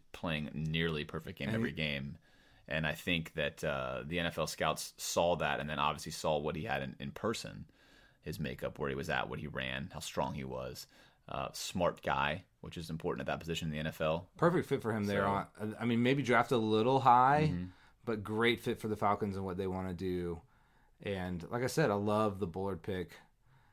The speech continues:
Speaker 2: And so I think he's gonna be a player for them. Uh, we'll see, though. I, I mean, I love watching these, the Gators in the pros. Um, always, you know, invest in those guys. The, the enigma, like you said,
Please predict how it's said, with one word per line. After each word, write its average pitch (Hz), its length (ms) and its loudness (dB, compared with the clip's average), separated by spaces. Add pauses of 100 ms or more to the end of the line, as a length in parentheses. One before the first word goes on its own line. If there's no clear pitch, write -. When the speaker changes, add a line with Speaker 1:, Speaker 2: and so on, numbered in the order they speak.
(160)
Speaker 2:
And 101 120 -6
so 101 120 -2
I 90 60 -2
think 104 160 -4
he's 101 120 -6
gonna 95 160 -2
be 92 60 0
a 90 60 -2
player 90 420 -4
for 92 140 -10
them. 82 360 -4 (580)
Uh, 92 200 -4 (420)
we'll 160 140 2
see, 254 140 2
though. 117 160 4
I, 127 240 6
I 135 100 4
mean, 143 100 8
I 131 80 10
love 131 240 10
watching 123 260 4
these, 113 220 0 (480)
the 113 80 -4
Gators 104 260 2
in 104 80 -2
the 95 60 -2
pros. 95 640 -2 (540)
Um, 90 420 -2 (100)
always, 95 360 -2
you 95 80 -4
know, 85 180 -6 (260)
invest 92 320 -6
in 92 60 -4
those 90 160 -4
guys. 90 260 -4 (100)
The, 98 160 -6 (120)
the 113 180 2
enigma, 101 420 0
like 90 140 -6
you 95 80 -6
said, 90 280 -4